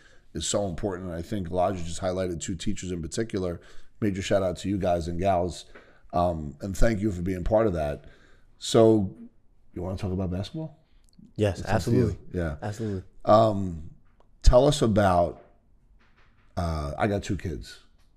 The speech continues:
Speaker 1: One's a junior, one's a sophomore. Um, and, and we work every day. We work hard. Um,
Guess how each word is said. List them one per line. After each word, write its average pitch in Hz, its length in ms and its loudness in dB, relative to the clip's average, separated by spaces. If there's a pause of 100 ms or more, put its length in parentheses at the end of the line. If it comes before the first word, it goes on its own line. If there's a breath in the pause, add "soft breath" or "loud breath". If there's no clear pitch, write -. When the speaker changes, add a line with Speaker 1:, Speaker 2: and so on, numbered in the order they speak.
(140)
Speaker 1:
One's 101 220 -4
a 104 60 -2
junior, 95 360 -2
one's 87 220 -6
a 87 60 -6
sophomore. 62 540 -4 (1040 soft breath)
Um, 87 440 -2
and, 110 260 -2
and 110 200 -2
we 117 100 6
work 107 340 0 (260)
every 92 200 -2
day. 78 160 -6
We 76 120 -6
work 87 240 -6
hard. 50 300 -10 (600)
Um, 73 560 -8